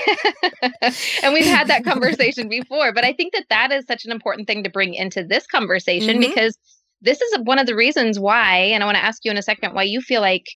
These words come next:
Speaker 1: we as moms sometimes make the holidays extra complicated, but I think we put on this so much pressure of, "It is the only Christmas, my kids are gonna be ten and fourteen,
Speaker 2: Yep.
Speaker 1: and I don't wanna blow it." But at the same time, like,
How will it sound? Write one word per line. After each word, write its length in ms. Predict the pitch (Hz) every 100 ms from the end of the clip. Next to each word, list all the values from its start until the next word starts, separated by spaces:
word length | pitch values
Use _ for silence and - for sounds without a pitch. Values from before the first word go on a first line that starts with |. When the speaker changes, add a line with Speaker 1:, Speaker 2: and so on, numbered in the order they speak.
| _ 196
Speaker 1:
we 300 | 220 214 196
as 120 | 180
moms 420 | 190 180 214 247
sometimes 340 | 196 196 185 185
make 160 | 180
the 60 | 185
holidays 600 | 180 180 180 180 180 - -
extra 380 | 196 - - 180
complicated, 680 | - 175 202 196 220 269 226
but 80 | 220
I 100 | 214
think 200 | 262 320
we 80 |
put 160 | - 247
on 160 | 214 196
this 160 | 185
so 120 | 214
much 240 | 202 190 -
pressure 540 | 196 220 - 180 170 -
of, 240 | 190 175 -
"It 180 | 226 226
is 220 | 226 214 190
the 140 | 175 202
only 380 | 226 226 233 226
Christmas, 500 | - 254 247 226 214
my 160 | 214 214
kids 240 | 240 208
are 80 | 226
gonna 180 | 220 226
be 120 | 214
ten 180 | 214 208
and 120 | 196
fourteen, 540 | 202 190 254 220 190 185
Speaker 2:
Yep. 200 | 151 - - - -
Speaker 1:
and 120 | 208
I 80 | 208
don't 240 | 220 214
wanna 200 | 226 196
blow 320 | 185 196 277
it." 240 | 214 175 -
But 120 | 202
at 100 | 196
the 100 | 208
same 280 | 185 220 208
time, 460 | 185 262 262 202 190
like, 220 | 175